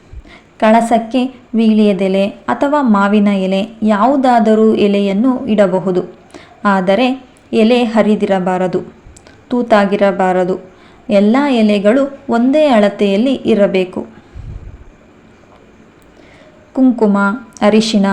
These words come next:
ಹಾಕಿ ಉಂಗುರದ ಬೆರಳಿನಿಂದ ಅಷ್ಟದಳದ ಕಮಲವನ್ನು ಬಿಡಿಸಿ ಅದರ ಮೇಲೆ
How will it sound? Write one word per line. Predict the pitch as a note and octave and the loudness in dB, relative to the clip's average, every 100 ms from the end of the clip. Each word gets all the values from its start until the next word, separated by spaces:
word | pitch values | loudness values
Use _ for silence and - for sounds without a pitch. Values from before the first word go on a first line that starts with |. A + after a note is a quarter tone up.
| G3 - - | -4 -10 -4
ಹಾಕಿ | G3+ G3+ - C4 A#3+ - - - | -2 -2 -2 -4 -4 -12 -14 -2
ಉಂಗುರದ | C4+ D4 C#4 B3 A3+ | 0 2 4 4 4
ಬೆರಳಿನಿಂದ | G3+ G3+ G3 G3+ G3 F#3+ G#3 C4 C4 - - | 4 4 2 0 0 -2 0 0 -2 -10 -8
ಅಷ್ಟದಳದ | G#3+ - - A#3 A3+ G#3 G#3 | -8 -4 -2 2 2 2 0
ಕಮಲವನ್ನು | G#3 G3 G3 G3+ G3 F#3+ G3 G3+ | 0 -2 0 0 0 0 0 0
ಬಿಡಿಸಿ | F#3+ F#3+ G3 - C4+ - - - G#3+ | 0 -2 -2 -4 -4 -6 -20 -8 0
ಅದರ | G#3+ C#4 C#4 | 2 4 4
ಮೇಲೆ | G#3+ F#3+ G#3+ | 2 2 0